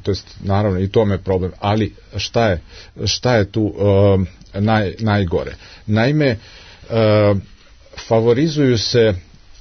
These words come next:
e, najveći izdavači koji faktički dobijaju monopolski položaj. Mi imamo zakon,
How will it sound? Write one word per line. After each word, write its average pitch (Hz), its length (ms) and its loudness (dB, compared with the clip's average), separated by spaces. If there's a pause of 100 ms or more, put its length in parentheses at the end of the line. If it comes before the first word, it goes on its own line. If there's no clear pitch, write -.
e, 104 180 0
najveći 113 580 0
izdavači 95 680 -2
koji 131 420 2
faktički 123 720 -4
dobijaju 113 680 0
monopolski 110 880 0
položaj. 92 500 -2
Mi 135 140 -2
imamo 135 240 0
zakon, 113 640 -2